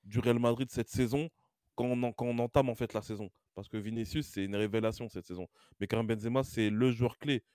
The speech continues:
le joueur sur lequel on pouvait compter. Et on a vu justement quand Karim Benzema n'était pas là, qu'on a tenté justement de faire une autre, une autre tactique, que ça a pas marché. On l'a vu face à Barcelone, à, à Bernabéu. Et, euh,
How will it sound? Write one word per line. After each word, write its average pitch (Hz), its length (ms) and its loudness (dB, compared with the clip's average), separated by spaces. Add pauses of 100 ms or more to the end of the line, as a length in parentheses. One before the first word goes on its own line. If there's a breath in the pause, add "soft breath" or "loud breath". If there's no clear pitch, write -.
(100)
le 101 100 0
joueur 113 160 -2
sur 107 100 -6
lequel 117 180 -4
on 104 40 -2
pouvait 104 140 0
compter. 107 240 -4
Et 117 40 2
on 107 160 -2
a 104 80 0
vu 123 100 -6
justement 113 280 -6
quand 117 140 -20
Karim 107 220 0
Benzema 110 260 -2
n'était 107 220 -4
pas 107 140 0
là, 123 140 2 (440 soft breath)
qu'on 110 140 -2
a 104 60 6 (160)
tenté 113 280 0
justement 117 340 0
de 110 80 -2
faire 110 180 0
une 110 120 0
autre, 110 360 0
une 110 140 -2
autre 113 120 -2
tactique, - 520 -2 (300 soft breath)
que 117 80 0
ça 110 140 2
a 104 40 2
pas 113 140 6
marché. 120 420 2 (260)
On 90 60 -6
l'a 101 120 4
vu 120 80 0
face 117 200 -2
à 117 40 4
Barcelone, 120 460 2
à, 98 240 0
à 90 160 -2
Bernabéu. 107 500 -2 (580 soft breath)
Et, 95 140 2
euh, 92 160 4